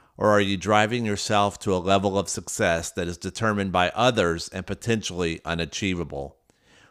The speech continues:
We often unnecessarily set ourselves up for failure by putting undue pressure on ourselves to achieve levels of success that are not even possible.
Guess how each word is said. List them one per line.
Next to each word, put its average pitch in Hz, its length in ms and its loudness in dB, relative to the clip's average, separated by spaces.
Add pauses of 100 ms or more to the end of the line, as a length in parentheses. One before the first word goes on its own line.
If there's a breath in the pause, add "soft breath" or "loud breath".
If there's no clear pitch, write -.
We 113 160 6
often 131 420 4
unnecessarily 113 1040 2
set 98 260 2
ourselves 104 680 2
up 110 240 2
for 98 120 -6
failure 90 640 2 (280 loud breath)
by 101 140 2
putting 110 460 2
undue 120 480 2
pressure 107 560 2
on 92 120 2
ourselves 87 680 0
to 101 120 -6
achieve 98 460 -2
levels 113 400 2
of 110 140 0
success 92 600 -2
that 87 180 -4
are 90 80 -2
not 90 240 0
even 85 240 -4
possible. 82 680 -4